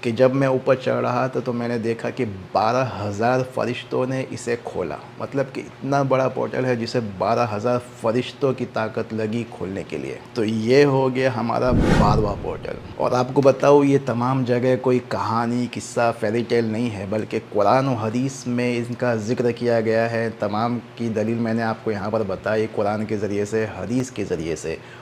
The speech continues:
और भी बहुत सारे वाक़यात हदीस के अंदर मिलते हैं, लेकिन मैं तमाम को इसके अंदर कवर नहीं कर सकता। इनमें से कौन से पोर्टल सबसे ज़्यादा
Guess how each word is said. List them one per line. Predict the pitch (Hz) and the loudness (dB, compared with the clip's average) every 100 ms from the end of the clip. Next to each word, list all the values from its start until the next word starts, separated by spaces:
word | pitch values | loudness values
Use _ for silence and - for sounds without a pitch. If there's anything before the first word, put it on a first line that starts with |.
| - | -2
और | 131 127 | 2 2
भी | 139 143 107 | 2 0 0
बहुत | 101 110 135 | 0 4 2
सारे | 139 131 131 | 2 0 2
वाक़यात | 127 123 131 120 | 2 0 -2 -2
हदीस | 113 120 117 | -2 -4 -4
के | 123 | -4
अंदर | 117 117 | -2 0
मिलते | 113 107 123 | -2 -2 -2
हैं, | 117 117 | 0 0
लेकिन | 113 113 117 | -2 -2 -4
मैं | 117 - | -4 -4
तमाम | 107 110 123 127 123 | -4 0 0 0 -2
को | 123 | -2
इसके | 120 120 117 | -2 -2 -4
अंदर | 113 120 | -2 -2
कवर | 113 110 113 | 2 4 4
नहीं | 117 117 | 2 -2
कर | 104 | -4
सकता। | 95 87 - - - - | -6 -6 -8 -8 -12 -4
इनमें | 127 135 143 143 | 0 2 4 2
से | 143 139 139 - | 2 2 0 2
कौन | 139 143 | 4 4
से | 139 139 | 4 2
पोर्टल | 135 127 123 127 127 | 2 2 2 0 -2
सबसे | 113 - 120 | -4 -4 -2
ज़्यादा | 104 101 110 120 | 0 0 2 4